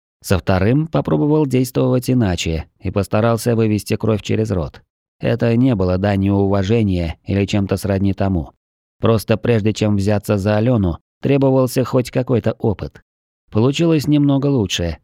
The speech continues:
но чавкающие звуки за грудиной и хруст в шее подсказали, что не всё прошло гладко. Когда я подошёл к Алёне,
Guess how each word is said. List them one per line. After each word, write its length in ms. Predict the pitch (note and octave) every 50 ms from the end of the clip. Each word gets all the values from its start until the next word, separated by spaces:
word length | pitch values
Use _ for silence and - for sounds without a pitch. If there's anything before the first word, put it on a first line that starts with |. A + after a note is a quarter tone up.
| _ _ -
но 200 | - G2+ G#2 G#2+
чавкающие 840 | G#2 - A#2+ A2+ G#2 - - G#2+ G#2 G#2 G2 - - A2 G#2+ G2+ G#2 G2
звуки 420 | F#2+ G2+ A#2 B2+ B2 - G2 F#2+
за 160 | F2+ E2+ G2
грудиной 640 | F#2 G2 G2+ G2 F#2 A2 G#2+ G2+ G2 F#2 F2 - - _
и 140 | - A#2 A2
хруст 360 | - A2+ A2+ A2 G2 - -
в 60 | -
шее 340 | - - C3 B2+ B2 A#2+ A2+
подсказали, 720 | - A2+ G#2 - - A#2+ A#2+ A2 A2 G2+ F2 D#2+ D2+ C2+ - _ _ _ _ _
что 260 | - - - D3+ C#3
не 160 | C3 C3+ D3 D3
всё 240 | - - C3+ A#2+
прошло 400 | A#2+ A#2+ C3+ C3+ B2 - A#2+ A2+
гладко. 500 | A#2 A#2 G#2+ F#2 D#2+ - - D#2 C#2 - - _ _ _ _ _ _ _ _ _ _ _ _ _
Когда 320 | - - F#2+ F2+ F2+ F#2+ F#2
я 140 | F2+ F2 F2
подошёл 400 | G2 F#2+ F#2+ F2+ - F#2+ F2+ F2
к 60 | -
Алёне, 440 | F#2+ G#2+ C3 B2+ G#2+ F#2 D#2+ C#2+